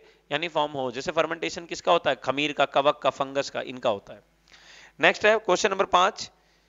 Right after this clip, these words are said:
Fe on treatment with steam form। हाँ जी, आयरन को, लोहे को अगर हम भाप से रिएक्शन करवा दे तो क्या होगा? थर्ड चैप्टर पढ़ाया है मैंने आपको, थर्ड चैप्टर में मैंने ये बताया था कि ठंडे पानी से रिएक्शन करा दे तो क्या होगा,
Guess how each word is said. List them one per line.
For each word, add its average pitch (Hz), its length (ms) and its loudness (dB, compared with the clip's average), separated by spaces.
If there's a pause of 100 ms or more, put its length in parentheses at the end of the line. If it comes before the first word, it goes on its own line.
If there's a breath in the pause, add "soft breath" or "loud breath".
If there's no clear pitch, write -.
(180)
Fe 202 400 4
on 202 240 0
treatment 196 500 -6
with 185 180 0
steam 180 380 -6
form। 131 220 2 (140)
हाँ 135 160 2
जी, 165 260 -4 (300 soft breath)
आयरन 185 360 6
को, 156 260 0
लोहे 180 400 4
को 185 180 2 (400 soft breath)
अगर 175 240 4
हम 196 320 -4
भाप 185 300 6
से - 160 -2
रिएक्शन 175 400 -4
करवा 139 320 0
दे 170 140 -6
तो 175 100 -4
क्या 156 160 0
होगा? 127 260 2
थर्ड 156 220 0
चैप्टर 160 300 -2
पढ़ाया 160 320 4
है 170 80 4
मैंने 170 160 -4
आपको, 170 280 0 (420 loud breath)
थर्ड 165 180 4
चैप्टर 170 340 0
में 175 100 -6
मैंने 170 180 -6
ये 160 140 -6
बताया 151 320 2
था 151 260 2 (380 loud breath)
कि 196 400 0 (220)
ठंडे 156 240 0
पानी 180 280 2
से 190 120 -4
रिएक्शन 185 340 -2
करा 175 220 2
दे 180 120 -2
तो 151 200 -2
क्या 170 160 4
होगा, 170 360 4